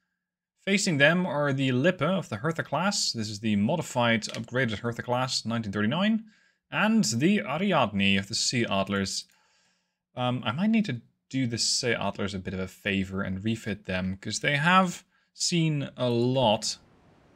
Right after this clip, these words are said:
And it's now nineteen forty. They haven't been receiving a refit in five years. Ariadne has been slightly damaged. Apparently she was eager to join this fight, not quite having finished her refit,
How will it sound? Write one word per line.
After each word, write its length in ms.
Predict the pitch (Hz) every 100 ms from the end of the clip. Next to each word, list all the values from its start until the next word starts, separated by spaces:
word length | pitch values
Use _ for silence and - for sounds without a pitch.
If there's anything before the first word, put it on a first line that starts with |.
| _ _ -
And 460 | 113 113 113 113
it's 180 | 120 113
now 100 | 135
nineteen 360 | 120 123 120 107
forty. 420 | - 147 131 107
They 120 | 107
haven't 280 | 127 175 131
been 240 | 107 104
receiving 440 | 101 101 127 110 101
a 40 |
refit 360 | 98 123 - 98
in 120 | 92
five 440 | - 110 98 95
years. 480 | 98 110 92 87 - _ _ _ _ _ _ _ _ _ - - _ _
Ariadne 400 | 123 143 170 180
has 200 | 147 147
been 380 | 143 147 143 143
slightly 800 | 139 - 196 214 247 254 240 196
damaged. 760 | 135 131 123 175 - - - - _ _ _ _ _ _ _ _ -
Apparently 280 | 156 160
she 140 | 135 131
was 160 | 120 -
eager 300 | - 202 156
to 100 | 120
join 300 | 107 113 110
this 180 | 104 95
fight, 460 | - 104 123 170 -
not 340 | 135 196 214
quite 600 | - - 127 170 165 117
having 260 | 127 117 110
finished 520 | - 135 117 107 - -
her 300 | 107 107 107
refit, 720 | - 101 120 120 101 143 -